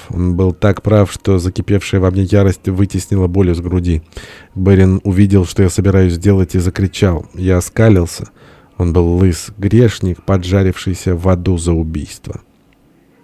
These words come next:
Обжигая руки, я ухитрился каким-то образом оторвать чемодан от пола и швырнуть его в окно. Послышался возбужденный гул и резкий возглас: «Там кто-то есть!»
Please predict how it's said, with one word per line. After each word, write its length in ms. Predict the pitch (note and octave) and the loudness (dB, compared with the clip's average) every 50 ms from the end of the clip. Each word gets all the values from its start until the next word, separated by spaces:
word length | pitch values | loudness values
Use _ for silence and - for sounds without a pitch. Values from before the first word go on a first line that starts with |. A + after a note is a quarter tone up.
| _ - - - | _ -12 -4 0
Обжигая 480 | E2+ D#2 C#2+ D#2 D#2 F2+ E2+ E2 E2 | 0 2 2 0 2 4 4 4 4
руки, 260 | E2 G2 F#2+ - - | 4 2 0 -2 -2
я 160 | F2 E2+ E2 E2 | 0 0 2 0
ухитрился 540 | E2 - F2 - F2+ F#2 F2+ E2 - F2 | 0 -2 -4 -2 0 0 0 0 -2 -2
каким-то 360 | F2 F2+ - - F#2 F2 - F2+ | -4 -4 -2 -2 -2 0 2 2
образом 360 | F2 E2+ E2 E2 F2 E2+ E2+ | 2 2 0 0 0 0 0
оторвать 340 | - F#2 F2+ F2 F2 E2+ - | 0 2 2 2 2 0 -2
чемодан 440 | - - F2 F2 F2 F2 F2+ E2+ | -4 -4 -2 0 0 2 0 0
от 120 | E2+ D#2+ - | 0 -2 -2
пола 280 | - G2+ G#2 G2+ F#2 | 0 0 2 2 2
и 40 | F2 | 0
швырнуть 460 | E2 - - F#2 F2+ E2+ F#2 F2 - | 0 -2 -2 -2 -2 0 -2 -4 -2
его 180 | - F2+ F2 E2+ | -2 -2 0 0
в 80 | E2+ F2+ | 2 0
окно. 420 | F2+ - - F#2+ F#2+ F#2 E2 - - - - - - - - - - - | 0 0 0 0 2 2 0 0 -4 -12 -20 -20 -20 -20 -20 -20 -14 -6
Послышался 560 | - F2+ - - - F2+ - F#2 E2+ - F#2 F2 | -6 -4 -2 -2 -2 -2 -2 -4 -4 -2 -2 -2
возбужденный 880 | E2+ E2 F2 F2+ F2 F2 E2+ F#2 F2 F2 E2+ F#2 F#2 F#2 F2+ F2 F2+ F2 | 0 0 0 0 -2 -2 -2 -4 -4 -2 0 0 2 2 2 2 0 0
гул 240 | F2 G2+ G2+ F#2+ | 0 0 2 2
и 60 | F2+ E2 | 2 2
резкий 340 | F2 F2 E2+ - - F#2+ | 2 0 -2 -2 -4 -4
возглас: 640 | F2+ E2+ F#2+ F#2+ E2+ F2 F#2 F2 E2 - - - - _ _ _ - | -2 0 0 0 0 -2 -4 -4 -6 -6 -8 -12 -18 _ _ _ -4
«Там 280 | - F#2 F#2+ F#2+ F#2 | -2 0 2 2 0
кто-то 320 | F#2+ - - G2 F#2+ F#2+ G#2+ | -2 -4 -4 -4 -2 -2 -2
есть!» 420 | A2+ B2+ B2 G#2 F#2 - - _ | -2 0 0 0 -2 -4 -10 _